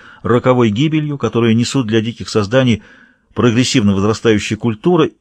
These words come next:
и так называемая цивилизация рода человеческого. Равновесие природы нарушается, искусство заменяет творчество, и со временем, как говорит Уэллис,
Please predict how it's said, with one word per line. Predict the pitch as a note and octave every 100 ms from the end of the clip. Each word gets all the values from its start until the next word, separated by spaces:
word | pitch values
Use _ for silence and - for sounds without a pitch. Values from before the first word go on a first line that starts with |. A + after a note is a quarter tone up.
| _
и | - -
так | A#2+ A2
называемая | A2 G#2+ A#2+ A2+ G#2+
цивилизация | B2 A#2 B2 G#2+ B2 F#2+ - F2
рода | F#2+ D#2+
человеческого. | - F2+ E2 - - - - _ _ _ _ _ _ _ _ -
Равновесие | A2+ B2 D#3 D#3+ D#3
природы | D3 D#3+ E3
нарушается, | F2+ E3+ F2 D3 D3+ C#3 - - - - - - - _ _ _ -
искусство | G#2 - D3+ F#3+ - A#2
заменяет | G2+ A2+ A2+ A2 G#2
творчество, | A#2 E3 F#3+ - - D#3
и | D3 B2
со | - B2+
временем, | C3+ D#3+ C#3 C3 A2+ - - -
как | A#2
говорит | G#2 A#2 B2 A#2
Уэллис, | A#2+ C3+ C#3 - - -